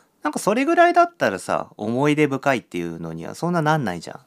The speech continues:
ん。でね、なんで僕がその花見が記憶に残ってるかっていうと、その時確かね、ちらし寿司を作ったんですよ。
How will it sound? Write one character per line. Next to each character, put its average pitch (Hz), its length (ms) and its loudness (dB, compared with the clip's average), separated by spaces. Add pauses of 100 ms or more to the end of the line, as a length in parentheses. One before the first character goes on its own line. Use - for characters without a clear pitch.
(320)
ん。 107 40 -6
で 104 160 -2
ね、 98 340 -6
な 113 220 0
ん 269 320 -2
で 113 160 0
僕 113 340 -4
が 95 100 0
そ 104 140 -8
の 98 120 -8
花 101 220 -6
見 101 120 -8
が 101 80 -6
記 - 180 -8
憶 104 200 -6
に 107 80 -4
残 110 200 -6
っ 117 80 -10
て 95 120 -10
る 92 100 -8
か 90 120 -8
っ 87 60 -12
て - 160 -14
い 78 100 -8
う 71 100 -12
と、 117 440 -2 (540)
そ - 180 -2
の 262 120 -2
時 311 220 -4
確 - 240 -6
か 95 120 -8
ね、 85 260 -12 (280)
ち - 160 -4
ら 226 120 2
し 285 160 -2
寿 269 140 -2
司 - 180 -12
を 90 160 -6
作 - 200 -14
っ - 20 -6
た 87 240 -10
ん - 20 -10
で 80 80 -14
す - 120 -18
よ。 - 120 -14